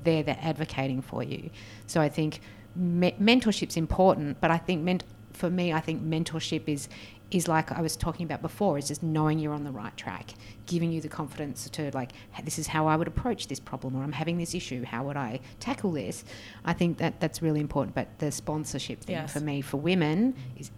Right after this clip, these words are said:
Speaker 1: absolutely vital.
Speaker 2: I totally agree, and I feel I've, I always say I've been very lucky to have good
Speaker 1: Mm.
Speaker 2: bosses and, and sponsors who have said, "What are you doing?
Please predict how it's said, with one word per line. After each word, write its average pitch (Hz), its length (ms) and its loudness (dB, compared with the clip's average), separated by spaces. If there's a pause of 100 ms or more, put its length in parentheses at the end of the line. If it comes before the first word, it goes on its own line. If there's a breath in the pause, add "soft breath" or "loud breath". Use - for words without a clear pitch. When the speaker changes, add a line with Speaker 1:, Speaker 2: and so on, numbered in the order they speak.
Speaker 1:
absolutely 147 560 -2
vital. 151 540 -4 (600 loud breath)
Speaker 2:
I 240 140 8
totally 240 320 8
agree, 196 240 4
and 180 100 2
I 175 140 6
feel 190 420 6
I've, 180 320 2 (260 loud breath)
I 180 160 8
always 220 220 12
say 202 140 8
I've 180 140 8
been 180 160 6
very 170 180 6
lucky 165 400 2
to 180 100 4
have 175 320 4
good 170 200 4
Speaker 1:
Mm. - 20 0
Speaker 2:
bosses 160 580 4
and, 160 420 -2 (380 loud breath)
and 170 200 4
sponsors 185 720 4
who 190 140 6
have 170 140 4
said, 160 340 4
"What 165 200 2
are 180 40 4
you 175 120 4
doing? 147 440 -2